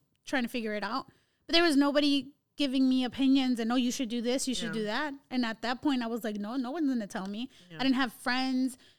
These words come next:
Speaker 1: um, or, like, if I was upset with him, that I would go run to, and now they hate him because I jumped the gun and I was, like,
Speaker 2: Yeah.
Speaker 1: upset. I didn't ha-, I didn't have to do, I dealt with many things. That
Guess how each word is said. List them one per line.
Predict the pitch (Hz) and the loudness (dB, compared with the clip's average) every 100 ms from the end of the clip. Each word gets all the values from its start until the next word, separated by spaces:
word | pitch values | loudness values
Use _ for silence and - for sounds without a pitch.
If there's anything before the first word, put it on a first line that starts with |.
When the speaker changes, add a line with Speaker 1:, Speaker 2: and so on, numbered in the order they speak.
| _ _ - | _ _ -2
Speaker 1:
um, | 254 247 262 | 0 0 0
or, | 262 233 | -2 -2
like, | 269 262 | -2 -2
if | 262 | -2
I | 254 | 0
was | 254 | 0
upset | 226 - 285 277 | -4 -4 -2 -2
with | 269 | -2
him, | - 294 262 | 0 2 2
that | 240 | 2
I | 247 | -2
would | 240 | -2
go | 214 254 247 | 0 0 2
run | 240 247 | 0 0
to, | 254 277 | 0 0
and | 247 | 0
now | 240 | 0
they | 226 | -2
hate | 185 196 262 | -4 -2 -2
him | 220 269 | 0 -2
because | 240 233 247 220 | -2 -4 -4 -4
I | 220 226 | -4 -4
jumped | 185 233 226 | -4 -4 -4
the | 202 | -6
gun | 185 233 247 | -4 -2 0
and | 233 220 | 0 -2
I | 220 | -4
was, | 220 220 | -6 -6
like, | 220 | -6
Speaker 2:
Yeah. | - | -6
Speaker 1:
upset. | - 254 233 247 - _ _ - | -6 -2 0 0 -6 _ _ 0
I | |
didn't | 302 311 | 4 4
ha-, | 311 | 4
I | 285 | 4
didn't | 311 | 4
have | 349 | 2
to | 302 | 0
do, | 285 | -2
I | 175 285 | 0 0
dealt | 247 320 | 0 0
with | - 294 | 0 2
many | 262 254 294 | 2 2 2
things. | 302 311 233 | 0 -2 -2
That | 240 262 | 0 2